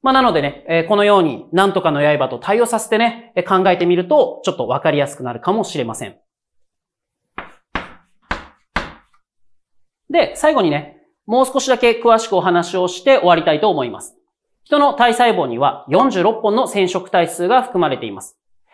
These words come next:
で、二十三本をワンセットとしたとき、四十六本は二セット分ということになります。ということは、人の体細胞には二組のゲノムが含まれているということができるんです。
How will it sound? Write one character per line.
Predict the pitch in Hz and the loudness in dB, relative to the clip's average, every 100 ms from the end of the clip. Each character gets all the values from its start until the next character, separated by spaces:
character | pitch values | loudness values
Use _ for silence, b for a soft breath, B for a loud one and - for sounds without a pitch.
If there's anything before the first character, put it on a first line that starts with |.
| b | b
で、 | 233 | 2
二 | 269 320 | 4 4
十 | 330 240 | 2 2
三 | 254 262 196 | 2 0 0
本 | 202 190 | 0 2
を | 247 160 | 2 4
ワ | 170 | 2
ン | 170 | 2
セ | 185 | -2
ッ | 180 | -4
ト | 135 | -8
と | 117 | -10
し | - | -12
た | 117 | -12
と | 110 | -14
き、 | - 170 - - _ _ | -4 -4 -4 -12 _ _
四 | 262 330 247 | 2 4 4
十 | 196 | 2
六 | 196 196 - | 2 0 -6
本 | 120 113 | -6 0
は | 160 127 - - _ | 2 2 -2 -16 _
二 | 135 170 214 | -2 0 2
セ | 320 | 0
ッ | 320 | 0
ト | 302 | 0
分 | 277 262 | 0 0
と | 254 | 0
い | |
う | 240 | -2
こ | 254 | -2
と | 294 | 0
に | 180 | 0
な | |
り | 120 | -2
ま | 95 | -8
す。 | - _ _ _ _ _ _ b b | -16 _ _ _ _ _ _ b b
と | 339 | -2
い | |
う | |
こ | 302 | 2
と | 277 | 4
は、 | 190 139 - | 4 4 -4
人 | - 294 | -2 0
の | 294 | 2
体 | 277 277 | 2 2
細 | 277 269 | 2 2
胞 | 180 127 | 2 -4
に | 104 | -4
は | 123 - - | -8 -8 -18
二 | - - 320 330 | -20 2 2 4
組 | 311 220 233 | -2 0 2
の | 277 - | 0 0
ゲ | 160 | -2
ノ | 170 | 0
ム | 165 | 0
が | 202 254 - - | 2 2 0 -10
含 | - 185 | -2 0
ま | |
れ | 147 | 0
て | 120 | -6
い | |
る | 117 | -10
と | 101 - | -14 -4
い | 151 | -4
う | 147 | -2
こ | 156 | 0
と | |
が | 254 | 0
で | 160 | 0
き | 135 | -4
る | 101 | -10
ん | |
で | - | -12
す。 | - | -20